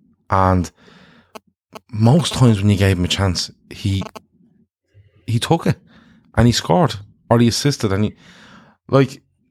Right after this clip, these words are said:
we win the European Cup, and I remember in the European Cup final, you know, and I'm kind of skipping over the Bayern thing 'cause I want to read out people's feelings on, on their favourite moments at the end.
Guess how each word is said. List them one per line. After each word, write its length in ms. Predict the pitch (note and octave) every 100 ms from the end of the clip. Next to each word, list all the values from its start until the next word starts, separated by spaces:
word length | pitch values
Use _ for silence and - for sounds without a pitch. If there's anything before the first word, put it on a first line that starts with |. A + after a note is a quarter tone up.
| _ _ _ -
we 140 | B2+
win 200 | C3 C3+
the 60 | A#2
European 460 | A#2+ A2+ - G2+
Cup, 300 | - A2+ -
and 140 | F#2+ F2
I 120 | B2
remember 300 | C3 A#2+ G#2+
in 80 | G2+
the 40 |
European 360 | A2 G#2 G2 F#2+
Cup 220 | C#3 C#3+
final, 360 | C#3+ G#2 D2+ _ _ _ _ _ _ _
you 100 | A2
know, 340 | A2 G#2 F2+ - _ _ - - -
and 240 | A#2 G#2+ -
I'm 140 | A2+
kind 240 | - D#3+ E3
of 60 |
skipping 280 | - E3 A#2+
over 200 | A#2 C#3
the 60 | C3+
Bayern 280 | B2+ B2+ A#2
thing 140 | B2
'cause 160 | A2 A2
I 60 |
want 200 | G#2+ A#2+ G#2+
to 40 |
read 240 | G#2 A2+
out 120 | G#2+ G2+
people's 440 | G2+ G2+ F#2 - _
feelings 360 | A2 G#2+ G2+ G2
on, 120 | F2+
on 160 | F#2
their 140 | F#2 F#2
favourite 380 | - G2 F#2 F2
moments 320 | F#2+ G2 E2+
at 60 |
the 120 | E2+ G2
end. 180 | G#2+